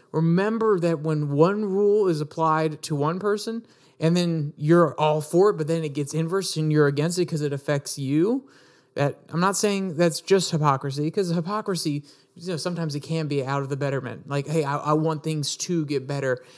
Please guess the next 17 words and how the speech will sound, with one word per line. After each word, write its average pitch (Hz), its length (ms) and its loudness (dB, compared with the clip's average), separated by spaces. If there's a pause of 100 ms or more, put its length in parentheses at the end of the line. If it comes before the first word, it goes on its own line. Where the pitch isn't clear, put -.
(140)
and 143 180 0
I 139 100 0
don't 147 220 -2
realize 139 260 0
how 143 120 -4
things 135 300 -4
affect 135 340 -6
me." 113 120 -10
So 135 220 -2
hypocrisy 151 540 -2
isn't 139 160 -2
always 139 260 -2
out 139 300 -4
of 135 180 -8 (320)
a 120 60 -6
bad 170 260 -2
place. - 300 -8